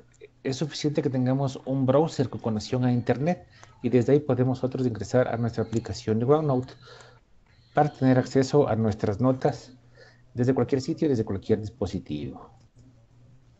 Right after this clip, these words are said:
Dentro de esas notas, una vez que nosotros vamos organizando nuestras actividades y nues-, y nuestros documentos, nosotros podemos buscar dentro de ellas,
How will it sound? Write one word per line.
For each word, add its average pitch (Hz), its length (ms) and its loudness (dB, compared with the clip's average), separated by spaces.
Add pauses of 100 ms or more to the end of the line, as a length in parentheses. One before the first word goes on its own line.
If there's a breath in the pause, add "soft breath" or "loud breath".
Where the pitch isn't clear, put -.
(760)
Dentro 156 400 -2
de 175 60 4
esas 175 240 -2
notas, 160 440 0
una 123 200 2
vez 123 100 -6
que - 60 -10
nosotros 131 440 0 (160)
vamos 123 240 4
organizando 113 480 2
nuestras 113 480 0 (320 loud breath)
actividades 123 680 4
y 110 100 -2
nues-, 110 320 2 (220)
y 117 80 2
nuestros 123 320 4
documentos, 139 680 2 (400 loud breath)
nosotros 156 380 0
podemos 135 640 2 (400 loud breath)
buscar 131 420 4
dentro 147 320 6
de 120 180 6
ellas, 156 360 0